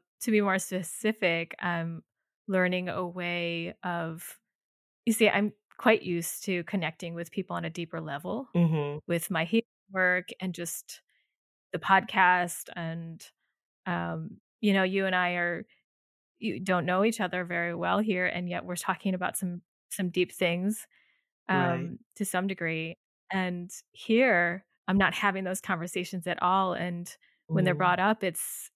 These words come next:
Speaker 1: it's brought up in banter. <laughs>
Speaker 2: Mm-hmm.
Speaker 1: It really challenges me. But
Speaker 2: Yeah.
Speaker 1: that's part of what I love as well, is to learn from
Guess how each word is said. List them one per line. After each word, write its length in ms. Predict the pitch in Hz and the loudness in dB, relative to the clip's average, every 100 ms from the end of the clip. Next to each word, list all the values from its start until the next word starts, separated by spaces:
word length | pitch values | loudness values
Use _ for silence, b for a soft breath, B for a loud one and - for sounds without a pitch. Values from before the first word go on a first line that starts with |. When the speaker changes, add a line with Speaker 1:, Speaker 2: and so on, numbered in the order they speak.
| - | -2
Speaker 1:
it's 360 | 190 - - - | -2 -4 -14 -4
brought 200 | - 185 | 4 4
up 120 | 180 180 | 4 0
in 120 | 170 | 0
banter. 600 | 165 170 - - - - | 0 0 -2 -4 -4 -10
<laughs> 40 | _ _ _ _ _ 240 | _ _ _ _ _ 8
Speaker 2:
Mm-hmm. 460 | 277 - - 254 | 10 8 8 6
Speaker 1:
It 140 | 220 226 | 6 4
really 280 | 269 339 330 - | 4 2 -2 2
challenges 540 | 214 277 359 214 180 | 2 4 0 -2 -2
me. 240 | 165 - B B B B B | -4 -6 B B B B B
But 320 | - 190 190 147 | 4 6 6 4
Speaker 2:
Yeah. 20 | |
Speaker 1:
that's 200 | 208 - | 0 2
part 220 | 226 202 | 2 2
of 120 | 196 | 2
what 120 | 202 | 0
I 80 | 180 | 0
love 300 | 180 180 180 | 2 0 0
as 140 | 180 190 | -4 -4
well, 360 | 190 190 180 | 0 2 2
is 120 | 175 - | -2 -8
to 120 | 180 | -6
learn 400 | 180 175 180 185 | -4 -4 -4 -4
from 440 | - 175 175 175 | -4 -4 -4 -6